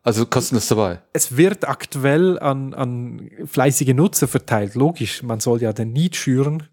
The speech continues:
Speaker 2: dass sie das Zeug nachher teuer verkaufen können. Also teuer. Für siebzig Währungseinheiten, glaub ich, oder?
Speaker 1: Äh, für neunundsiebzig, neunundneunzig Dollar,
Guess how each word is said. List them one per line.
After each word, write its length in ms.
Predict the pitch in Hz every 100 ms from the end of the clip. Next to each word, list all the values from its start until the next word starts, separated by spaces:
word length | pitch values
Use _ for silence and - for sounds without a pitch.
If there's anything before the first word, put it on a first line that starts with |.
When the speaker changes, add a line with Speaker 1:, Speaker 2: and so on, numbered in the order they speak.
| -
Speaker 2:
dass 140 | -
sie 100 | -
das 160 | 127 120
Zeug 180 | - 131
nachher 240 | 127 135 120 -
teuer 220 | 127 135
verkaufen 540 | 131 131 - 160 -
können. 220 | - 104 92
Also 160 | 107 107
teuer. 320 | - 98 92 -
Für 200 | _ -
siebzig 420 | 110 160 - - 120
Währungseinheiten, 640 | 139 175 120 101 95 -
glaub 240 | 113 107 -
ich, 140 | 104
oder? 200 | 107 143 - 180
Speaker 1:
Äh, 200 | 131 123
für 160 | 117 123
neunundsiebzig, 640 | 120 120 117 - 123 101
neunundneunzig 560 | 107 104 101 101 -
Dollar, 360 | - 82 80 80